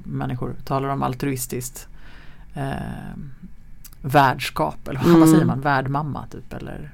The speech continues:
Speaker 2: Ja,
Speaker 1: en
Speaker 2: surrogatmödraskap,
Speaker 1: surro-, ja.
Speaker 2: eller, ja.
Speaker 1: Nej, men för det som, om man, det som blir problemet är ju verkligen att, eh, att det är, att det blir en, eh, en handel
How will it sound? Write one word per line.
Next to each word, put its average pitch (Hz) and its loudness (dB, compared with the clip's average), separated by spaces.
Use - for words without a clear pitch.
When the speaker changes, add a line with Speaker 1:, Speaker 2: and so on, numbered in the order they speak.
Speaker 2:
Ja, 165 4
Speaker 1:
en 170 0
Speaker 2:
surrogatmödraskap, 160 0
Speaker 1:
surro-, 131 -2
ja. - -4
Speaker 2:
eller, - -2
ja. 170 0
Speaker 1:
Nej, 170 4
men 165 4
för 170 4
det 160 8
som, 156 -4
om 160 -2
man, 151 0
det 160 2
som 156 0
blir 170 6
problemet 147 0
är 151 2
ju 151 4
verkligen 135 0
att, 127 -6
eh, 131 -4
att 131 -8
det 135 -2
är, 135 -6
att 135 -6
det 143 0
blir 139 2
en, 135 -4
eh, - -6
en 143 -2
handel 143 2